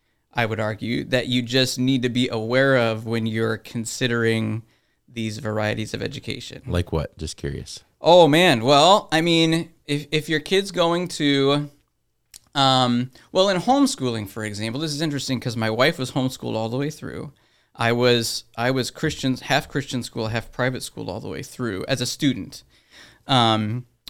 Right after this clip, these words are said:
Speaker 1: we're homeschooling our, we just started homeschooling our five-year-old. But there are things, there are easy pitfalls to fall into, uh, in these things. So with homeschooling,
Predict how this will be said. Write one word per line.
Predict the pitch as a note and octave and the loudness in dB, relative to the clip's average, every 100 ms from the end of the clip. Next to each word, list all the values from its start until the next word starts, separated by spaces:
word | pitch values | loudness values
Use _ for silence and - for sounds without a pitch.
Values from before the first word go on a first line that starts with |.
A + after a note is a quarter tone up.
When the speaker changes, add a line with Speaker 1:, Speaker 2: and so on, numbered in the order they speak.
| - | -6
Speaker 1:
we're | B2+ C3 | 0 2
homeschooling | C#3 B2+ - B2+ A#2+ A#2 | 0 -2 -2 -2 0 0
our, | A2+ G#2+ | 0 -2
we | A#2 | -4
just | A2 A2 | -6 -4
started | A2+ A2 | -4 -4
homeschooling | A2+ G#2+ - A2+ A2 | -6 -8 -6 -4 -2
our | A2 | -2
five-year-old. | - A2 A#2+ A2+ F#2+ D#2+ D#2 - _ _ _ - | 0 0 0 -2 -6 -6 -8 -10 _ _ _ -18
But | - D#3 F3 F3+ - _ _ _ _ | 0 4 6 4 0 _ _ _ _
there | D#3+ G#3 | 2 4
are | A3 A#3+ | 6 4
things, | A#3 C#3+ D3 F3+ - | 4 4 4 0 -4
there | D3 F#3 G3 | 0 2 6
are | E3 E3+ - | 4 4 0
easy | E3 E3+ G#3+ | -2 0 -2
pitfalls | - F3 - - C3 D#3 - | 0 0 0 2 2 2 0
to | D#3 | -4
fall | - D3 G3+ | 2 4 6
into, | C#4+ C#4 G#2 - C#3+ _ _ _ _ _ - | 4 2 -4 -6 -14 _ _ _ _ _ -2
uh, | A#2+ A2+ - _ | 0 0 -2 _
in | C3+ B2 | -4 -2
these | A#2+ A2 | -2 -4
things. | - G#2+ G2+ | -4 -4 -4
So | - D#3 | -2 0
with | D#3+ C#3 | 0 0
homeschooling, | A3+ E4 - C3 B2 B2 F3 A3+ | -2 -2 -2 0 2 2 0 -2